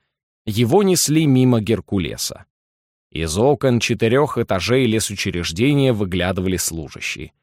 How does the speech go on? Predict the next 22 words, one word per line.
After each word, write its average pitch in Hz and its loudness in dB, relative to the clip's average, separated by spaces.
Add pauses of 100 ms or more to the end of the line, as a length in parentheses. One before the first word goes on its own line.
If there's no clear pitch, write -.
(360)
Весь 135 0
финсчет 151 0
стоял 90 -2
на 120 2
подоконниках. 69 -10 (500)
Лапидус-младший 107 0
пугал 107 0
Кукушкинда, 80 -4 (320)
делая 90 0
вид, 120 -2
что - -6
хочет 110 -4
столкнуть 95 -4
его 85 -4
вниз. 71 -14 (420)
Берлага 139 2
сделал 120 2
большие 104 -2
глаза 90 -2 (120)
и 170 -2
поклонился 95 0
носилкам. 73 -8